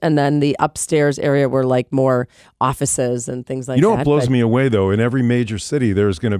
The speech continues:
Speaker 2: there's a place like this.
Speaker 1: Yeah.
Speaker 2: You know what I
Speaker 1: Mm-hmm.
Speaker 2: mean? Like, it, that's,
Speaker 1: Absolutely.
Speaker 2: and there should be. I think that's fantastic, though. It's, I think it's really cool that the public can go and see this stuff, but you
Speaker 1: Yes.
Speaker 2: have to make an appointment.
Speaker 1: Just have to make an appointment. Then the library was celebrating its hundred and twenty-fifth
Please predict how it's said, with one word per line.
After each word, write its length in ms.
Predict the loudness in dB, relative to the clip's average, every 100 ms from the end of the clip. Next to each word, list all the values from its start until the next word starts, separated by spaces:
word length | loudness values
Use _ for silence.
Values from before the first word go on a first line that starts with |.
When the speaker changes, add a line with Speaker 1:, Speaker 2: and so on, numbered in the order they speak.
| -4
Speaker 2:
there's 200 | -4 -2
a 80 | -4
place 360 | -2 -2 0
like 240 | -4 -4 -8
this. 340 | -12 -14 -6
Speaker 1:
Yeah. 280 | 0 2 0 -2 -2
Speaker 2:
You 100 | 2
know 60 |
what 100 | 2
I 40 | 2
Speaker 1:
Mm-hmm. 60 |
Speaker 2:
mean? 240 | 2 2 2
Like, 120 | 2
it, 60 | 2
that's, 140 | 0 0
Speaker 1:
Absolutely. 640 | 2 2 2 2 0 -2 _
Speaker 2:
and 140 | 0 2
there 80 | 2
should 260 | 2 2
be. 160 | 0 -2
I 60 |
think 200 | -2 -2
that's 200 | -2 -2
fantastic, 640 | 0 -2 0 0 0 -4 0
though. 140 | 2
It's, 140 | 2 0
I 80 |
think 120 | 0 0
it's 100 | 2
really 240 | 2 2
cool 320 | 2 2 2 -4 -20 _
that 300 | 0 2 0 _ -4
the 140 | -4
public 400 | 0 0 2 0
can 240 | 0 0
go 240 | 2 2 2
and 140 | 0
see 180 | -2 -2
this 180 | 0 -2
stuff, 260 | 0 -2 2
but 60 |
you 60 | 2
Speaker 1:
Yes. 80 | 2
Speaker 2:
have 100 | 2
to 80 | 2
make 160 | 2
an 60 | 0
appointment. 320 | 0 0 0
Speaker 1:
Just 160 | -2 0
have 100 | 0
to 100 | 2
make 120 | 2
an 60 | 2
appointment. 280 | 2 2
Then 160 | 2 4
the 80 | 4
library 300 | 4 4 2
was 100 | 2
celebrating 480 | 2 2 2 2 2
its 140 | 0
hundred 340 | -2 0 0
and 80 | 0
twenty-fifth 720 | -4 -2 0 -2 0 -2 -2